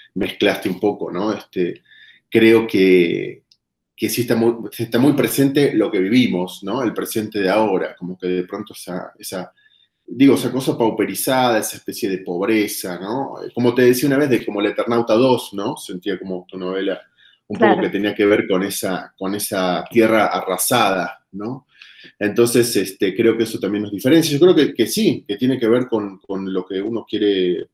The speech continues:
Speaker 1: qué sé yo. En Ningún Infierno está en los, los años noventa, porque es lo que yo viví. Yo ya no vuelvo a los años noventa, no me interesa lo más mínimo, ya está, dije lo, dije lo que tenía que decir.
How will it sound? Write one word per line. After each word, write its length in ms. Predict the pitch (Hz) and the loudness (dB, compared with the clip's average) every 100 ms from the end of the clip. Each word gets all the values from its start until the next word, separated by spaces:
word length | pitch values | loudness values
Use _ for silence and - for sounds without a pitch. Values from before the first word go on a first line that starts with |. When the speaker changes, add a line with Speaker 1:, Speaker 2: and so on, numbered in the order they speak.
| _ _ _ _ - | _ _ _ _ -10
Speaker 1:
qué 100 | 104 | -8
sé 140 | 98 | -8
yo. 180 | - 82 87 | -8 -6 -2
En 140 | 92 | 0
Ningún 220 | 101 120 | 4 4
Infierno 280 | 120 143 143 | 4 4 2
está 160 | 135 107 | 2 0
en 100 | 101 | 0
los, 200 | 95 90 | -2 -6
los 180 | 92 | -6
años 180 | 101 101 | -4 -2
noventa, 400 | 98 98 139 117 | 0 0 2 0
porque 180 | 90 87 | -4 -10
es 60 | - | -8
lo 180 | 92 95 | -8 -4
que 80 | 92 | -4
yo 160 | 104 | -2
viví. 540 | 92 92 143 135 - _ | 0 4 6 6 2 _
Yo 120 | 107 | 0
ya 120 | 117 | 0
no 120 | 82 85 | 0 2
vuelvo 220 | 92 90 | 2 2
a 20 | |
los 160 | 80 98 | -2 -6
años 160 | 90 | -4
noventa, 240 | 92 117 98 | -2 -2 -4
no 80 | |
me 60 | 95 | -6
interesa 340 | 90 95 101 92 | -6 -8 -8 -6
lo 80 | |
más 140 | 90 95 | -4 4
mínimo, 320 | 170 120 90 | 6 6 4
ya 160 | - - | -4 -14
está, 280 | - 113 | -4 -2
dije 300 | 92 95 - | 0 -4 -6
lo, 180 | 90 85 - | -8 -8 -12
dije 260 | 104 - | -14 -8
lo 120 | 90 | -8
que 120 | 82 87 | -8 -10
tenía 240 | 92 95 | -10 -6
que 100 | 90 | -4
decir. 480 | 82 - 117 123 | -2 0 2 2